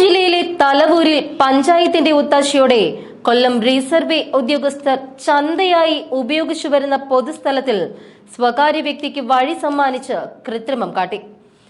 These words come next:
ആയിരത്തി തൊള്ളായിരത്തി എഴുപത്തിനാലിൽ ചന്തയ്ക്കായി നാട്ടുകാർ രണ്ടും മൂന്നും രൂപ വീതം പിരിവിട്ട് വാങ്ങിയ ഇരുപത്തിയഞ്ച് സെന്റ് സ്ഥലം ഭൂമിയിൽ നിന്നാണ്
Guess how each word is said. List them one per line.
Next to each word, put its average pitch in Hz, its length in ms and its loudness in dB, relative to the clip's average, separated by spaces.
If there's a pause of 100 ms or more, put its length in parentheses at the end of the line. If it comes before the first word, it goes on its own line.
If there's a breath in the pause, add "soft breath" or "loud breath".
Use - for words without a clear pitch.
(200 soft breath)
ആയിരത്തി 226 360 -2
തൊള്ളായിരത്തി 247 420 0
എഴുപത്തിനാലിൽ 269 680 -2 (220)
ചന്തയ്ക്കായി 330 720 -2 (100)
നാട്ടുകാർ 285 480 -2 (540 loud breath)
രണ്ടും 339 420 0
മൂന്നും 339 320 -4
രൂപ 302 240 0
വീതം 285 240 -4 (140)
പിരിവിട്ട് 311 500 -6
വാങ്ങിയ 277 340 -2 (200)
ഇരുപത്തിയഞ്ച് 320 640 -6
സെന്റ് 294 260 -6
സ്ഥലം 269 360 -2
ഭൂമിയിൽ 269 420 -2
നിന്നാണ് 240 340 2